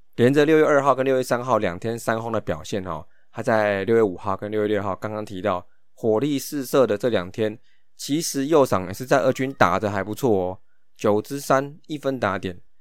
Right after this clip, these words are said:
个人也是连续四场有安打。不过呢，不知道是不是六月八号比赛看到玩家号跟重信生之介两位竞争对手出现在二军的先发名单里面，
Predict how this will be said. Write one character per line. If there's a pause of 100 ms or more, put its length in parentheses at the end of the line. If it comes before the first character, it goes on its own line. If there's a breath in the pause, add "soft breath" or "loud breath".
(160)
个
人
也
是
连
续
四
场
有
安
打。 (440)
不
过
呢， (280)
不
知
道
是
不
是
六
月
八
号
比
赛
看
到
玩
家
号
跟
重
信
生
之
介
两
位
竞
争
对
手
出
现
在
二
军
的
先
发
名
单
里
面，